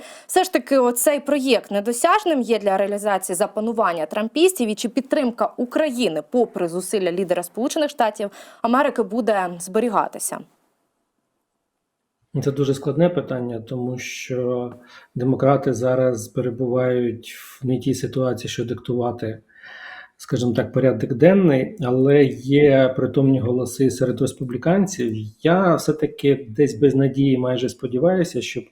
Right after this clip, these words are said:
Speaker 2: о, ну, б-, найближчі вибори до Конгресу і до Сенату, якщо не помиляюсь, вони мають вплинути на підтримку України. Подивимося, в якому напрямку, тому що, можливо, за цей період, е, Трамп, е,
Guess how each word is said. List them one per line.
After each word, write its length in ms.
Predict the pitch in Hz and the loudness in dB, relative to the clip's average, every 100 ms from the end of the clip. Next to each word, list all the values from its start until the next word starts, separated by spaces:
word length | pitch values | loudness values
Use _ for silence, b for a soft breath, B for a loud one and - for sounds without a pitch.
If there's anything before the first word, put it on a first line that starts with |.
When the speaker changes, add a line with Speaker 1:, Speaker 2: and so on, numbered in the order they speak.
| - | -10
Speaker 2:
о, 320 | 127 123 120 120 B B B - | -6 -4 -6 -10 B B B 0
ну, 140 | 139 120 | 2 2
б-, 360 | 117 117 165 | 0 0 4
найближчі 580 | 143 147 139 143 - 135 | 6 8 8 6 6 4
вибори 380 | 135 131 127 127 | 4 4 2 2
до 140 | 123 | 0
Конгресу 480 | - 113 131 117 127 | 0 2 4 2 0
і 40 | |
до 100 | 113 | -6
Сенату, 380 | 113 170 220 117 | -2 0 0 0
якщо 240 | 120 - 131 | -4 -4 -8
не 80 | |
помиляюсь, 600 | 107 120 117 113 113 110 B B B B 147 | -6 -8 -6 -4 -6 -8 B B B B -2
вони 260 | 127 165 | 4 6
мають 300 | 156 147 139 | 8 6 2
вплинути 680 | - 139 143 139 131 139 127 | 2 6 8 8 2 0 2
на 560 | 127 123 123 120 127 - | 2 0 0 0 -2 -4
підтримку 520 | 113 123 127 117 127 | -12 -4 -4 -4 -6
України. 560 | 120 120 120 107 104 101 _ B B B B B | -6 -4 -2 -2 -2 -8 _ B B B B B
Подивимося, 500 | 139 123 147 135 - | 0 6 6 6 4
в 40 | 131 | 2
якому 460 | 135 147 135 131 | 2 4 4 4
напрямку, 600 | 131 175 175 143 113 107 | 4 4 2 0 -2 -6
тому 300 | 110 117 123 | -8 -6 -6
що, 420 | 123 - - 123 123 | -6 -6 -2 -2 -2
можливо, 460 | 131 127 123 139 127 | -4 0 6 6 6
за 140 | 131 | 4
цей 180 | 127 131 | 2 2
період, 640 | 135 123 123 120 107 104 | 2 2 2 0 -2 -4
е, 140 | 131 117 | -4 -4
Трамп, 520 | - 127 123 117 | 0 2 2 0
е, 20 | 123 | -2